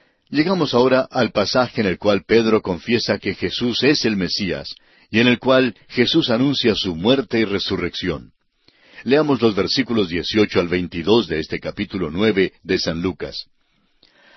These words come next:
Aconteció que mientras Jesús oraba aparte, estaban con él los discípulos, y les preguntó diciendo, "¿Quién dice la gente que soy yo?" Ellos respondieron, "Unos, Juan el Bautista,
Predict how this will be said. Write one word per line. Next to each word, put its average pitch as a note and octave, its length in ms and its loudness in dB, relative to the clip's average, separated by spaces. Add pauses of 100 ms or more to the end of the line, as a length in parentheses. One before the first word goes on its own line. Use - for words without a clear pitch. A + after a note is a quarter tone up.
(180)
Aconteció D#3 560 2
que C#3+ 100 -2
mientras A2+ 460 2
Jesús D#3+ 440 -2
oraba G#2 460 4
aparte, F2+ 540 0 (400)
estaban C#3+ 440 4
con G#2 200 -2
él C3 160 2
los A2+ 140 4
discípulos, F#2 800 -6 (680)
y B2 80 0
les B2 180 4
preguntó B2 520 2
diciendo, F#2 580 -2 (480)
"¿Quién D#3+ 300 -2
dice G#2 320 -2
la F2 120 -2
gente G2 460 -4
que G2+ 140 -6
soy C#3 220 -2
yo?" D#3 260 -2 (1120)
Ellos G2+ 460 0
respondieron, F#2 720 -2 (320)
"Unos, D#3+ 560 0 (140)
Juan A2 300 -2
el F#2+ 80 0
Bautista, F#2 720 -4